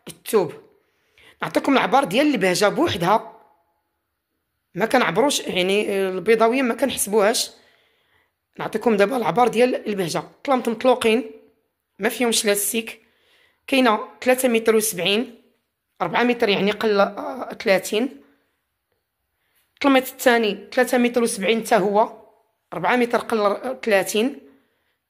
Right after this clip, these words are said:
بجوج بيهم يعني تقريبا علينا ربعة متر، خصهم غير تلاتين سنتيم ويكملوا لكم ربعة متر. طلمت الثالث تلاتة متر وعشرين، يعني هو راه شي وخمسة وعشرين وربع،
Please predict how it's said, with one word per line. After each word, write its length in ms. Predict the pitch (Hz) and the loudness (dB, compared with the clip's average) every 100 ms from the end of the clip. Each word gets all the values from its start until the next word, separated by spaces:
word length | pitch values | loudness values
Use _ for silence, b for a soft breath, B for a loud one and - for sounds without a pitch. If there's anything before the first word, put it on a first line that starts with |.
| _ | _
بجوج 280 | 160 233 170 | -6 -4 0
بيهم 380 | 214 180 220 240 | 0 2 2 0
يعني 220 | 202 208 | 0 -2
تقريبا 540 | 208 - 233 202 254 | -2 -2 0 2 0
علينا 280 | 185 233 226 | 0 2 2
ربعة 200 | 180 220 | 2 0
متر، 300 | 226 208 226 | 0 -2 -6
خصهم 320 | - - 208 | -6 -4 -4
غير 320 | 208 262 - B B B - | -2 -4 -4 B B B -8
تلاتين 440 | 262 247 240 247 | -2 -2 0 0
سنتيم 560 | - - 220 220 277 269 | 0 0 0 0 0 0
ويكملوا 400 | 254 - 226 233 | 0 -2 2 2
لكم 220 | 233 254 | 2 0
ربعة 220 | 196 190 | 0 0
متر. 360 | 226 196 160 - _ _ _ _ b b b b b - | 0 0 -4 -6 _ _ _ _ b b b b b -4
طلمت 240 | 285 277 | 0 0
الثالث 640 | 277 - 294 247 226 - - - _ _ _ _ _ _ _ _ | -2 -2 4 4 2 -8 -16 -20 _ _ _ _ _ _ _ _
تلاتة 320 | - 277 277 | 2 2 4
متر 300 | 262 254 254 | 0 0 0
وعشرين، 600 | 233 139 - 214 247 294 - - | 0 0 -2 0 0 -2 -10 -14
يعني 220 | 214 185 | -8 -4
هو 160 | 202 226 | 2 4
راه 120 | 220 | 4
شي 260 | - 254 | 0 0
وخمسة 400 | 233 - 226 - | 0 -2 -2 2
وعشرين 400 | 294 190 - 175 | 2 0 -4 -2
وربع، 380 | 190 269 190 165 | 2 4 2 0